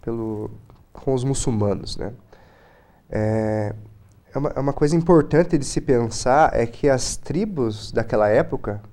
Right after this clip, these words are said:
estavam todas, né, não estavam unidas. O, o, o, a presença da figura dele, né, do Muhammad, é, junto com essa presença espiritual, né, essa,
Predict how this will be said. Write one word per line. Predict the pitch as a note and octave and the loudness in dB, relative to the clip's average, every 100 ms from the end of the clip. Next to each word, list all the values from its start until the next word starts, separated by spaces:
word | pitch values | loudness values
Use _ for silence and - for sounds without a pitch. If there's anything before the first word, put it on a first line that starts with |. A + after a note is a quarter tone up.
| _ - | _ -18
estavam | - B2 C3+ C3+ | -8 -4 -4 -4
todas, | - C#3+ F#3+ G3+ - - _ _ - | -2 0 0 -2 -12 -18 _ _ -16
né, | B2 B2+ E3 - | -10 -10 -10 -14
não | - C3 | -10 -2
estavam | B2 E3 F3 | 4 6 4
unidas. | A#2+ G#2 G2+ - - - - _ _ - - - - - - - | 0 -2 -6 -14 -18 -20 -20 _ _ -20 -20 -20 -20 -20 -8 4
O, | E3+ | 6
o, | A3+ - - C3 C#3 B2+ A2+ - | 6 2 -4 0 2 0 -2 -6
o, | - B2 - - - - - | -6 -4 -4 -8 -16 -10 -2
a | C3+ | 2
presença | - E3+ C#3 A#2 C#3+ A#3 A#3 - G#2 - - - - | 8 8 8 6 2 2 -2 -6 -6 -8 -20 -20 -12
da | A2+ A2+ | -8 -6
figura | G#2+ - A2+ G#2+ C3+ F#3 A2+ G#2 - - - | -8 -8 -6 -2 2 2 0 -4 -16 -20 -10
dele, | - C#3 C#3+ | -4 -2 -2
né, | G#2 G#2+ C#3 C#3+ - | -4 -6 -8 -12 -12
do | A2 | -6
Muhammad, | G#2 G#2 A2+ A2+ G2 - - - - - - - - - - | -4 -2 -2 -4 -6 -14 -20 -20 -20 -20 -20 -20 -20 -20 -6
é, | - A2+ G#2 - | 0 2 2 -2
junto | - A#2 A2+ A3 C#4+ - | -6 -2 6 8 8 6
com | - - D3+ C3+ A2+ | 4 6 4 4 2
essa | C#3 - G3 | 2 4 4
presença | - F3 C3 A2+ C#3+ G3 - | 8 8 8 6 4 4 0
espiritual, | - - C#3+ - G#2 A#2+ F3 F#3 - | -4 -4 -6 0 6 8 8 2 -6
né, | A2 A2+ A#2+ | -4 -2 0
essa, | A2+ - B2 A#2 A2 | -2 -2 2 2 0